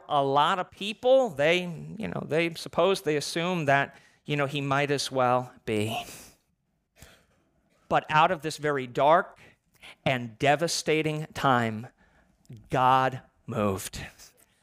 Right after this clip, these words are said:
God intervened, and the Jesus movement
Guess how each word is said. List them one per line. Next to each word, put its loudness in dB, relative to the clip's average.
God 2
intervened, -2
and 2
the -2
Jesus -2
movement -2